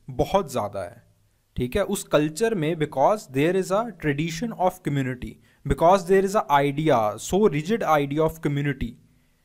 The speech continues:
तो आपके पास जो है वो कैपिटलिस्ट टेक्नोलॉजी, कैपिटलिस्ट सिविलाइजेशन की टेक्नोलॉजी यहाँ पे काम नहीं कर पाएगी, ठीक है।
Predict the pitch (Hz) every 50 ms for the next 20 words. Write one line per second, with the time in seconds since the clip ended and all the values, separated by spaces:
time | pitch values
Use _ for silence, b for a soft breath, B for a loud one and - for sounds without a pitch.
0 | _ _ _ _ _ _ - 240 226 - - 151 160 170 170 165 233 233 226 -
1 | 165 143 151 190 196 - - - 127 123 147 160 170 151 131 127 143 196 254 -
2 | - _ _ _ _ _ _ _ _ _ _ _ _ _ _ _ _ - 139 139
3 | 180 175 - 175 147 - - 175 165 202 208 214 214 214 - - - - - 165
4 | 165 156 143 135 135 135 131 123 127 156 175 165 - 175 - - - - 180 190
5 | 185 185 - 160 - - 135 123 123 127 131 135 139 135 - 147 147 139 143 131
6 | 135 120 - 123 120 117 117 113 117 120 131 135 131 120 123 123 123 135 - -
7 | 120 117 120 120 117 117 120 113 - 110 - - 110 - - - - _ _ _
8 | _ _ _ _ _ _ _ _ _ _ _ _ _ _ _ _ _ _ - -
9 | 110 107 - 107 240